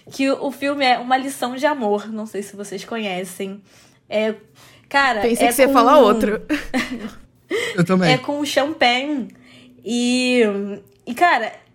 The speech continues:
Speaker 1: ele é basicamente, a, a trama dele é basicamente daquele filme,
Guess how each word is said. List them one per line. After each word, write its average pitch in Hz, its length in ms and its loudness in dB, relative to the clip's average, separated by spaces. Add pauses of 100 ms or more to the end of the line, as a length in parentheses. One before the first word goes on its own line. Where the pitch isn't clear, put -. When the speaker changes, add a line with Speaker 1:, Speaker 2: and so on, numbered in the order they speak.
Speaker 1:
ele 403 180 4
é 453 100 0
basicamente, 254 1300 -2 (720)
a, - 260 -4
a 277 40 -4
trama 302 400 2
dele 220 580 0
é 247 100 0
basicamente 294 680 -2
daquele 262 400 -2
filme, 254 840 -2